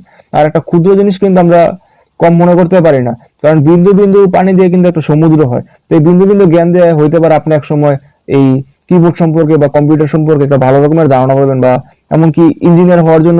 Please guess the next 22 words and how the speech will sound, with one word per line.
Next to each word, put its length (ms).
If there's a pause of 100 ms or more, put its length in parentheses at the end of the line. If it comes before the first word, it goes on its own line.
(140)
কিছু 200
কিছু 120 (100)
সামান্য 240 (100)
জিনিসও 260
খুবই 220
গুরুত্বপূর্ণ। 480 (640)
তো 80 (1400)
একটাই 300
কথা 220
বলার, 220 (500)
যে 200 (600)
যদি 260
কিছু 180
শিখে 220
থাকতে 180 (100)
পারেন 180 (500)
তো 100 (1120)
অবশ্যই 380
কমেন্টে 300
জানাবেন 380
যে 120
ভিডিওটা 260